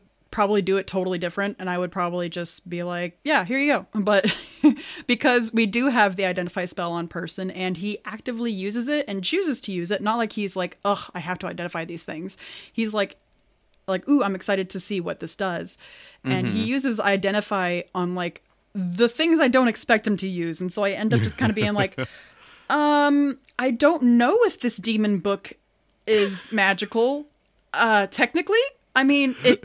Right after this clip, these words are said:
Speaker 2: <laughs>
Speaker 1: its ink is invisible. Is it just invisible ink, or is it magical?
Speaker 2: <laughs>
Speaker 1: You're making me ask a lot of questions that I don't know the answer to, so I'm just gonna guess. And he's like, "That's not the answer, though. It's, it's supposed to be a for sure thing." I'm like, "Well,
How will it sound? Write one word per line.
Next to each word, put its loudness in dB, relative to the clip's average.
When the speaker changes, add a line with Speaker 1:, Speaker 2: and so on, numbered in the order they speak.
Speaker 2:
<laughs> 2
Speaker 1:
its 0
ink 2
is 2
invisible. 4
Is 2
it 2
just 4
invisible 2
ink, 0
or 2
is 2
it 0
magical? 2
Speaker 2:
<laughs> -2
Speaker 1:
You're 8
making 4
me 4
ask 4
a 2
lot 4
of 2
questions 2
that 2
I 0
don't 0
know 0
the 0
answer -2
to, 0
so 0
I'm 6
just 0
gonna 4
guess. -4
And 4
he's 6
like, 0
"That's 2
not 4
the 0
answer, 0
though. -4
It's, -8
it's -8
supposed -4
to -8
be 0
a 0
for -6
sure 0
thing." 2
I'm -2
like, 2
"Well, 6